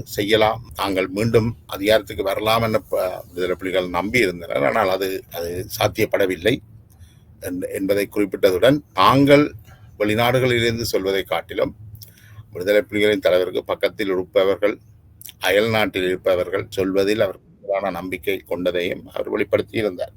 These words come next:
இந்த போராட்டத்தில் விடுதலை புலிகள் இருந்த தலைவர் இருந்த வி-, விஷயங்களையும் அவர் கைது செய்யப்படுவதற்கு சில வாரங்களுக்கு முன்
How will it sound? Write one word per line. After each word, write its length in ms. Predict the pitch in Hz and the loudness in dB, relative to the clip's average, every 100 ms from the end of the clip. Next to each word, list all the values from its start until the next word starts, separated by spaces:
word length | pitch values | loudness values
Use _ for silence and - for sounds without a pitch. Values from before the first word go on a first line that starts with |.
| - | -6
இந்த 160 | 139 | -2
போராட்டத்தில் 500 | 117 131 131 123 123 | 4 6 6 6 0
விடுதலை 280 | 117 104 110 | -2 0 0
புலிகள் 260 | 98 107 107 | 0 0 0
இருந்த 480 | 101 98 101 98 95 | 0 -2 -2 -2 -2
தலைவர் 280 | 98 95 98 | 0 0 0
இருந்த 340 | 95 95 95 | -2 -2 -2
வி-, 140 | 92 95 - | -4 -6 -8
விஷயங்களையும் 600 | - - 104 92 110 123 | -8 -2 0 0 -2 -4
அவர் 220 | 101 95 | -4 -4
கைது 260 | 90 101 101 | 0 0 0
செய்யப்படுவதற்கு 680 | - 101 92 92 95 95 - | -2 -2 -2 -2 -2 -2 -4
சில 200 | - 90 | -4 0
வாரங்களுக்கு 540 | 92 98 98 95 95 | 2 2 0 -2 -2
முன் 220 | 92 117 | 0 0